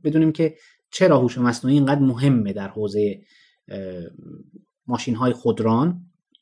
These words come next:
اصل قضیه اصلاً هوش مصنوعیه و بدون توسعه هوش مصنوعی شما نمیتونید اصلاً ماشین خودران داشته باشید. هیچ روش دیگری،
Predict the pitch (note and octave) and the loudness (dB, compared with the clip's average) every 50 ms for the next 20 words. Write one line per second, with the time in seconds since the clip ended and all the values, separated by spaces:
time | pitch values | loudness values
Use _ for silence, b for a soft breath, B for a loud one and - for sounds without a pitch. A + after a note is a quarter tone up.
0 | _ _ - - - G3 - - F#3 - A#2+ G#2+ G2+ F#2 G2 G2+ G2 F#2+ - - | _ _ 0 2 2 2 2 2 0 0 2 0 -2 -2 -4 -8 -8 -10 -10 -12
1 | G#2+ G2 G2 G2 - G2+ F#2+ F#2+ F2+ - - - F3+ E3 D#3 D3 - _ _ _ | -14 -14 -14 -14 -14 -14 -14 -14 -14 -16 -18 -18 -18 -16 -16 -18 -20 _ _ _
2 | _ _ _ _ _ _ _ _ _ _ _ _ _ _ _ _ - - G#2 A#2+ | _ _ _ _ _ _ _ _ _ _ _ _ _ _ _ _ -18 -8 -4 -2
3 | A2+ G#2+ G#2+ G#2 - C#3 C#3 C3+ D#3+ F#3+ G#3 G3+ - D#3+ C#3 - D3 C#3 C3 C3 | -2 -2 -2 -2 2 2 4 6 6 6 4 4 4 2 2 4 4 2 2 2
4 | B2+ - C#3 C3+ C3 - - D#3 E3+ - D#3 D3 D#3+ E3+ F3 F3+ F3+ D#3 C#3 - | 0 0 0 0 0 0 0 -2 -2 0 2 4 4 6 6 6 6 6 4 2
5 | - A#2 A#2 C#3 C#3+ - - - _ _ _ _ _ _ _ _ - - - - | 0 2 4 4 4 2 0 -6 _ _ _ _ _ _ _ _ -20 -18 -12 -6
6 | B2 A2+ A2+ A2 - - A2+ G#2+ - A2+ G2+ A2 A#2+ B2 B2+ A#2+ A#2 G#2+ - - | -4 -2 -2 -2 -2 -4 -6 -6 -6 -8 -6 -2 0 0 0 0 -2 -4 -4 -4
7 | B2 A2 F#2 F2 - - - - - _ _ - D3+ - - C#3 C#3+ C#3 D3 F#3+ | -4 -4 -4 -6 -12 -16 -18 -20 -20 _ _ -10 -10 -6 -2 2 4 4 6 4
8 | F3 - D#3 C3+ B2+ A2+ A2+ A#2 G#2+ G2 F#2+ F#2 F2+ - _ | 4 2 0 0 -2 -2 -2 -2 -4 -4 -6 -10 -14 -18 _